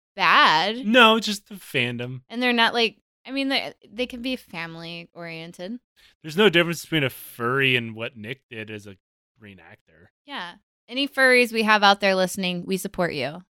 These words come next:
Speaker 2: Uh, but, uh, from my understand-, I'm not a furry. Um, I don't know if we have any furry fans. My understanding of the furry fandom is you have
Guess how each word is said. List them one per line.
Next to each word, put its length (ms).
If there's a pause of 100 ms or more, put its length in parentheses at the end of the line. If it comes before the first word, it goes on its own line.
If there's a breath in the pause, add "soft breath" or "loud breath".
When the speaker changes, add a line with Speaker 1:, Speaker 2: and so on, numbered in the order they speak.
(220)
Speaker 2:
Uh, 380
but, 280
uh, 160 (140)
from 160
my 200
understand-, 360
I'm 80
not 140
a 60
furry. 460 (240)
Um, 400 (360)
I 60
don't 180
know 200
if 160
we 120
have 240
any 180
furry 320
fans. 540 (400)
My 220
understanding 440
of 60
the 80
furry 260
fandom 400
is 360
you 240
have 520